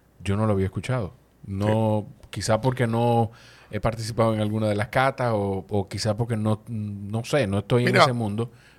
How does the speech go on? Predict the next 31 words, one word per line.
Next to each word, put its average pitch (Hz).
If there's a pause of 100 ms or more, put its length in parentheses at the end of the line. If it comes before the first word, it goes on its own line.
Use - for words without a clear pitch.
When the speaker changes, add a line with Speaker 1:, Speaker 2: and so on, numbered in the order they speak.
Speaker 1:
pero 110
no 107
Speaker 2:
Ujú. 120
Speaker 1:
lo 131
había 107
escuchado. 95 (600)
Speaker 2:
Es 123
que 85
real 131
y -
efectivamente, 123 (280)
el, 113 (200)
el, 110 (1160)
estamos 180
hablando 110 (100)
de 107
que 107
el 104
alcohol 104
es 113
un 113
consumo 104
netamente 101
recreativo. 85 (1600)
Ahora, 98
el 98
consumo 104
recreativo 113 (240)
tiene 95
que 95
ser 92